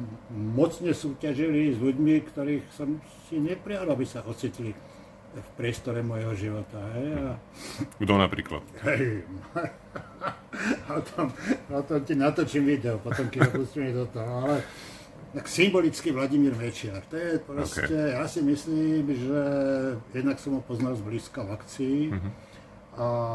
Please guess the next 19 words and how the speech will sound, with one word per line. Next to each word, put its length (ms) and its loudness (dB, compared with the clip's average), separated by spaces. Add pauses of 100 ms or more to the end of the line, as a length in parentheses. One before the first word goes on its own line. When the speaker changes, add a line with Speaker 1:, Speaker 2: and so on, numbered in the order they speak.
(280)
Speaker 1:
a 140 -8 (480)
ja 120 -6
si 120 -10
myslím, 320 -8
že 160 -2 (340)
ak 200 -8 (100)
sa 160 -6
dá 320 0
o 100 -6
Slovensku 640 0
povedať 460 0 (160)
niečo 320 -2
také 320 -8 (260)
bombastického, 1120 0
také 160 -8
logo, 480 0 (560)
tak 160 -10
Slovakia 580 -2
First 600 -6